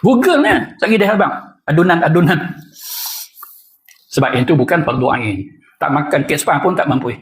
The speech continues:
Ya. Dia tu tak boleh. Tak boleh kena makan juga. Tak apalah, nanti aku beli, hang makan.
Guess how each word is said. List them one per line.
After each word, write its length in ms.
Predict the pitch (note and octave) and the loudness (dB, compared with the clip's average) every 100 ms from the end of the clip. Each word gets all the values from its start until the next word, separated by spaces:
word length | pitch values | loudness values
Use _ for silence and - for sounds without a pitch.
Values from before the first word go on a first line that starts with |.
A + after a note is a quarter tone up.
| - - | -14 -6
Ya. 160 | D#3+ F#2+ - _ _ _ _ - - - - _ - - - - - - | -4 -4 -12 _ _ _ _ -10 -8 -10 -20 _ -20 -20 -16 -16 -14 -10
Dia 80 | - | -4
tu 160 | A2+ - | -2 -2
tak 160 | D#3 | 0
boleh. 320 | B2+ C#3+ C3+ - - - | 2 2 0 -4 -14 -6
Tak 160 | C3+ D3 | -2 2
boleh 160 | D3+ | 2
kena 180 | D3 C#3+ C#3+ | 2 2 0
makan 180 | C#3 C#3+ | 0 0
juga. 280 | D3+ - | 0 0
Tak 160 | - - | -2 -2
apalah, 240 | C3+ B2 | -2 0
nanti 240 | C3 C#3 C#3 | -2 -2 -2
aku 160 | D3+ | -2
beli, 160 | D3+ F#3 | 0 0
hang 120 | D3+ | 0
makan. 200 | C3+ - | -2 -6